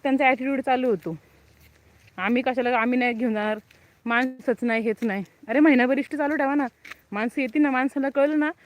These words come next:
रोजची एसटी आहे तर येतील ना माणसं. शाळा असेल तेव्हा एसटी, इतर वेळेस एसटी नाही. मग हाय आम्ही प्रॉब्लेम फेस करतो प्रत्येक वेळेस. हं? फक्त मिडल क्लास पीपल, बाकी कोण नाही प्रॉब्लेम फेस करत, फक्त मिडल क्लास पीपल प्रॉब्लेम फेस करतात.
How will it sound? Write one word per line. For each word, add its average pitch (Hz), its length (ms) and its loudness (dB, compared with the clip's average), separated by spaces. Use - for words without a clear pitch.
रोजची 254 340 0
एसटी 302 320 2
आहे 285 100 4
तर 254 60 -4
येतील 311 260 2
ना 359 140 2
माणसं. 311 340 2
शाळा 247 200 2
असेल 254 240 0
तेव्हा 247 180 2
एसटी, 277 340 -2
इतर 226 220 -2
वेळेस 254 200 4
एसटी 233 260 -4
नाही. 151 140 -6
मग 233 80 -2
हाय 269 200 2
आम्ही 269 340 2
प्रॉब्लेम 262 440 2
फेस 220 180 2
करतो 185 280 -8
प्रत्येक 202 400 -6
वेळेस. 156 200 -6
हं? 220 120 -6
फक्त 277 200 0
मिडल 294 320 6
क्लास 254 240 -2
पीपल, 202 260 -6
बाकी 220 260 -2
कोण 294 180 0
नाही 302 140 2
प्रॉब्लेम 269 320 0
फेस 240 220 -6
करत, 156 200 -8
फक्त 285 240 -2
मिडल 302 260 4
क्लास 277 220 -2
पीपल 254 240 -4
प्रॉब्लेम 233 420 -4
फेस 202 220 -8
करतात. 156 280 -14